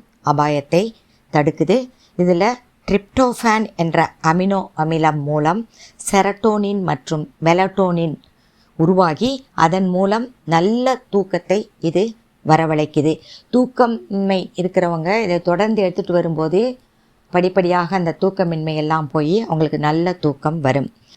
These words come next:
இதில் இருக்கக்கூடிய நார்ச்சத்தானது மலச்சிக்கலை நீக்கும், டைஜஸ்டிவ் ஹெல்த்தை நல்லா இம்ப்ரூவ் பண்ணுங்க, உடல் எடை குறைய உதவும்.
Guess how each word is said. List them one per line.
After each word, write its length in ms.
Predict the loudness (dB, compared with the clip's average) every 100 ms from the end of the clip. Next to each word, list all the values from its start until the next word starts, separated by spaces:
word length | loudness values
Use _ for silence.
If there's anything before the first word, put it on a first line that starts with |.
| _ 0
இதில் 240 | 2 4 2
இருக்கக்கூடிய 600 | 0 -2 -2 0 0 0 0
நார்ச்சத்தானது 880 | 2 2 0 -4 0 0 0 0 -2 0 0
மலச்சிக்கலை 640 | 0 -2 -4 -2 0 2 0 -2
நீக்கும், 380 | -4 0 0 0 -6 _ _ _ 2
டைஜஸ்டிவ் 640 | 4 4 0 -2 0 0 0
ஹெல்த்தை 280 | -2 0 -2
நல்லா 260 | 0 0 0 -2
இம்ப்ரூவ் 280 | -2 0 0 0
பண்ணுங்க, 320 | -2 0 0 0 -6 -14 _ 2 4
உடல் 260 | 4 2 0
எடை 180 | 0 0 -2 0
குறைய 400 | 0 2 0 -2 -4 _ _ _ 0
உதவும். 380 | 2 2 0